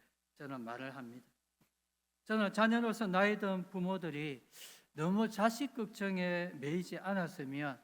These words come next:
좋겠다, 이런 생각을 합니다. 자식에 매이면 이 부모 기대대로 자식들이 잘 될 때도 있지만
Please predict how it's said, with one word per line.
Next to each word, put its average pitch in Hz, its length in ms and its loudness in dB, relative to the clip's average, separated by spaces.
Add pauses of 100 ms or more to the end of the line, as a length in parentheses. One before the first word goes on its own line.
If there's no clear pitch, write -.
(320)
좋겠다, 135 720 -6
이런 185 320 -2
생각을 156 580 -10
합니다. 131 420 -14 (1160)
자식에 220 580 2
매이면 170 720 -2 (360)
이 214 120 -6
부모 233 360 6
기대대로 208 680 0
자식들이 175 840 -6 (200)
잘 147 240 -6
될 208 180 0
때도 214 300 -4
있지만 143 680 -8